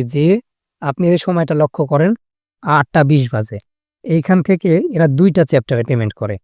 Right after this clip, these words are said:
প্রথমটা, আহ, বারোটা থেকে শুরু করে, বারোটা এবং বারোটা পর্যন্ত যতগুলো আসছে ওইগুলা করে এবং দ্বিতীয়টা বিকেলের মধ্যে করে। তৃতীয়টা করে হচ্ছে নয়টার থেকে শুরু করে, সম্ভবত রাত নয়টার থেকে। কারণ এদের গ্রুপটা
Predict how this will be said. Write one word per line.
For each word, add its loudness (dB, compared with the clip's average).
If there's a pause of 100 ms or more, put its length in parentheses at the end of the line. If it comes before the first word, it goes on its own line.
(280)
প্রথমটা, 2
আহ, 0
বারোটা 2
থেকে -4
শুরু 0
করে, 0 (400)
বারোটা 2 (220)
এবং 2 (140)
বারোটা 2
পর্যন্ত 2
যতগুলো -2
আসছে -2
ওইগুলা 2
করে -2 (400)
এবং 0 (120)
দ্বিতীয়টা 2
বিকেলের 2
মধ্যে -2
করে। -8 (560)
তৃতীয়টা 4
করে 4
হচ্ছে -2
নয়টার 2
থেকে -6
শুরু -8
করে, -6
সম্ভবত -4
রাত -2
নয়টার -4
থেকে। -6 (1160)
কারণ 4
এদের 2
গ্রুপটা 2